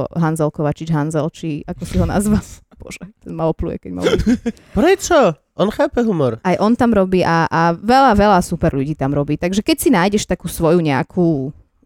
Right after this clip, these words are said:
Speaker 2: Grupku.
Speaker 1: níž a
Speaker 2: Mhm.
Speaker 1: skupinku, tak, tak je to v pohode. Ale nie je to úplne, že najkamar-,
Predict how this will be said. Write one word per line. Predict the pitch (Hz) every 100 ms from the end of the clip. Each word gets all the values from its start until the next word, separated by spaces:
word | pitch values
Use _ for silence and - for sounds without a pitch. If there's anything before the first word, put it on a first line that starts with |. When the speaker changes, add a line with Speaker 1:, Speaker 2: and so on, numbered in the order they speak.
| _ 95 92 -
Speaker 2:
Grupku. | - 127
Speaker 1:
níž | 185 175 123 - -
a | -
Speaker 2:
Mhm. |
Speaker 1:
skupinku, | - 131 143 156 170 160
tak, | - 143
tak | - 156
je | 165
to | 160
v |
pohode. | - 151 156 143 - _ - -
Ale | - 233
nie | 254 240
je |
to | 185
úplne, | 151 170 165
že |
najkamar-, | 165 147 170 143